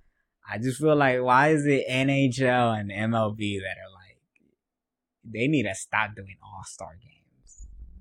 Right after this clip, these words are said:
Yeah. Mm, what do you mean by that? <laughs> But all in all, decent sports week. What do we have coming up? I know we have another U F C card, so let's, let's,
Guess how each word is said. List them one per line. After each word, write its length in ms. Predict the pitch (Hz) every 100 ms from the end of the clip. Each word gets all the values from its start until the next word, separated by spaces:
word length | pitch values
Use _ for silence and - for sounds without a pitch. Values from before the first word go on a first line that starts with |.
| 160
Yeah. 160 | 104 95 - - _ _ _ - - -
Mm, 560 | 135 135 131 127 127
what 80 | 139
do 60 | 160
you 80 | 156
mean 180 | 147
by 140 | 120 101
that? 160 | - -
<laughs> 220 | - - - _ _ _ _ _ _ _ _ _ _ _ _ _ _ _ _ _ -
But 360 | 127 151 156 151 -
all 220 | 143 151
in 120 | 156
all, 300 | 147 147 131 113
decent 420 | 151 156 151 135
sports 480 | - 135 135 123 123
week. 320 | 120 120 117 - -
What 200 | 131 190
do 60 |
we 180 | 226 170
have 300 | 160 160 151
coming 320 | - 147 120
up? 180 | 113 98
I 80 | 110
know 140 | 139
we 140 | 175 190
have 240 | 185 160
another 240 | 156 151
U 180 | 139 135
F 120 | 123
C 300 | - - 123
card, 440 | 123 117 101 98 -
so 80 | 110
let's, 340 | 110 123 -
let's, 240 | 113 113